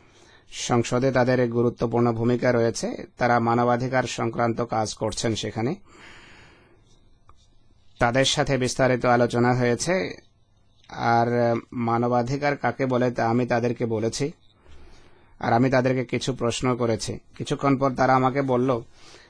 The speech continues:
যে, "আপনি যে প্রশ্ন জিজ্ঞেস করছেন, এর উত্তরের জন্য তো আমরা প্রস্তুতি নিয়ে আসিনি।" এরপর আমি তাদেরকে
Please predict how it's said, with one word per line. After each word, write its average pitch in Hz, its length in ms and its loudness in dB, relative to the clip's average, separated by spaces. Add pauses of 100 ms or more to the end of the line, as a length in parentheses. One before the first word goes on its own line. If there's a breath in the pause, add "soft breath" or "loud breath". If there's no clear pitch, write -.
(100)
যে, 113 140 -2
"আপনি 120 460 0
যে 123 120 -2
প্রশ্ন 120 300 -2
জিজ্ঞেস 127 320 -2
করছেন, 170 440 -2
এর 131 140 0
উত্তরের 127 440 0
জন্য 120 260 0
তো 131 80 -2
আমরা 123 260 2
প্রস্তুতি 117 460 -4
নিয়ে 113 180 2
আসিনি।" 101 440 -4 (1040 soft breath)
এরপর 143 420 4
আমি 147 220 4
তাদেরকে 147 480 2